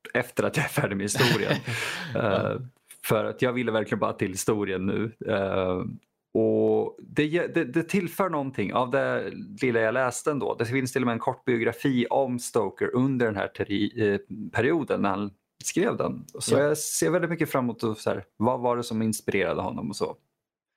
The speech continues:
Speaker 1: Ehm, det är väldigt coolt. Jag är
Speaker 2: Ja.
Speaker 1: väldigt glad över den där och jag tror faktiskt att jag skulle rekommendera alla att kolla in Dracula. Eh,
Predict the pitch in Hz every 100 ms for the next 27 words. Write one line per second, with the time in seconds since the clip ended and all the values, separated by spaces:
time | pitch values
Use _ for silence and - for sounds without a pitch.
0 | - - - - - _ - 92 - -
1 | - - - - _ _ _ _ _ _
2 | - 196 226 240 - 110 - - _ 131
3 | 160 175 180 165 190 175 139 120 110 107
4 | 107 101 123 139 - _ _ - - 330
5 | 359 359 339 226 220 202 190 175 175 170
6 | 170 170 160 156 156 147 135 101 135 131
7 | 113 107 104 113 - _ _ _ _ _
8 | _ _ _ - - 156 143 139 104 156
9 | 254 104 87 90 107 - - - - -
10 | _ 117 139 139 135